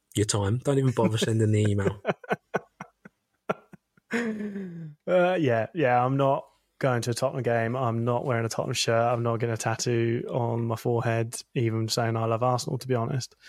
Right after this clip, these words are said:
Speaker 1: Oh, by the way, one more thing on, one more thing on that. I loved when they interviewed Rams-, Ramsdale at the end of the game, and he said, um, that lot down the road.
Speaker 2: Yes.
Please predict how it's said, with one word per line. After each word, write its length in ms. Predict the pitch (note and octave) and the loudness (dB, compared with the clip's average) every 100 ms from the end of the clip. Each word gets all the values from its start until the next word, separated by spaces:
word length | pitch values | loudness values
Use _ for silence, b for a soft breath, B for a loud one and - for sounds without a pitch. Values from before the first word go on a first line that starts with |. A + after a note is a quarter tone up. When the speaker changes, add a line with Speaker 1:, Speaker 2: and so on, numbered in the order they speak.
| B | B
Speaker 1:
Oh, 100 | B2 | -2
by 140 | B2+ C3+ | 0 2
the 80 | |
way, 120 | C3 A2+ | 4 4
one 120 | C3+ | 4
more 160 | C#3 C3+ | 2 2
thing 220 | B2+ A2+ | 2 2
on, 300 | A2 A2 C3 | 4 2 2
one 140 | A#2 | 0
more 140 | A2+ A2 | 2 2
thing 200 | A2 A2+ | 2 2
on 120 | A2+ | 2
that. 240 | A2+ A2+ B B B B B B - | 2 -2 B B B B B B -4
I 140 | A2+ | 2
loved 540 | B2 B2+ B2+ G#2+ G#2+ | 4 4 4 0 0
when 120 | B2+ A2 | 2 2
they 140 | A2 | 4
interviewed 400 | A#2 A#2 G#2 G#2 | 2 2 2 2
Rams-, 480 | G#2+ G#2 G2+ G2+ G#2 - | 2 2 2 0 -2 -2
Ramsdale 560 | B2+ A2+ A2 A2+ G2 G2+ | 0 0 0 0 0 2
at 40 | |
the 120 | A2 | 2
end 200 | G#2 G2+ | 2 2
of 60 | G2+ | 0
the 80 | F#2+ | 0
game, 540 | - G#2+ G2+ G2 A2+ - B B B B B _ | 0 0 0 -2 -6 -10 B B B B B _
and 80 | G#2+ | 0
he 80 | G#2+ | 2
said, 380 | - G#2 G2+ | 2 2 2
um, 540 | G#2 G2 F#2+ G2 F#2+ A2 - - - _ - - _ _ _ | 2 0 0 -2 -4 -6 -8 -20 -20 _ -18 -18 _ _ _
that 280 | B2 A2 G#2 | -2 0 2
lot 220 | A#2 - | 2 2
down 180 | A2 G#2 | 0 2
the 100 | G#2 | 2
road. 360 | G#2 G2 F#2 - B B B _ _ _ _ | 2 2 0 -2 B B B _ _ _ _
Speaker 2:
Yes. 380 | C#3 B2 G#2+ - | -2 0 0 -6